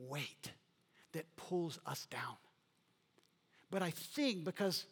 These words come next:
the writer makes explicit the sin that clings so closely, I think the weight must refer to something else.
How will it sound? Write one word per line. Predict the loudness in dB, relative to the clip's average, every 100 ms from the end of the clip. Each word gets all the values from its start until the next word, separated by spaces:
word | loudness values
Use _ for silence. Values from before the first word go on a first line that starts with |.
| -20 _ _ _ -4
the | 4
writer | 6 6 4
makes | 4 2 0
explicit | -4 -2 4 4 2 -4
the |
sin | 0 2 4
that | 2 0 -4
clings | -2 0 0
so | -2
closely, | -4 0 0 2 2 2
I |
think | 2 0 0
the | 2
weight | 4 4
must | 0 -4
refer | -4 -2
to | -2
something | -2 -6 -2 0
else. | 0 -4 -16